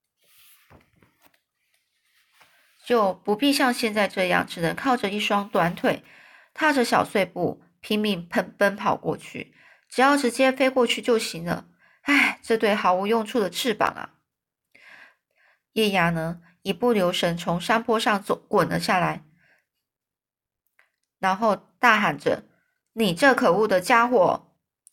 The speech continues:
虽然身体被干草和树木严重割伤，却完全感觉到不动，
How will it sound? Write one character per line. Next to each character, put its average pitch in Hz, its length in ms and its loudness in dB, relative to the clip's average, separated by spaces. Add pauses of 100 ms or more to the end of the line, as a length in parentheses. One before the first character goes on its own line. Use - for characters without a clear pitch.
(460)
虽 320 140 -4
然 294 160 2
身 285 220 0
体 277 180 -2
被 214 220 -2
干 208 200 0
草 208 220 0
和 196 180 0
树 196 200 -4
木 190 180 -8
严 170 240 -4
重 220 220 0
割 233 180 2
伤， 220 320 -4
却 - 180 -2
完 202 240 0
全 196 240 -4
感 190 220 -2
觉 160 160 -4
到 185 180 0
不 170 220 -8
动， 190 320 -2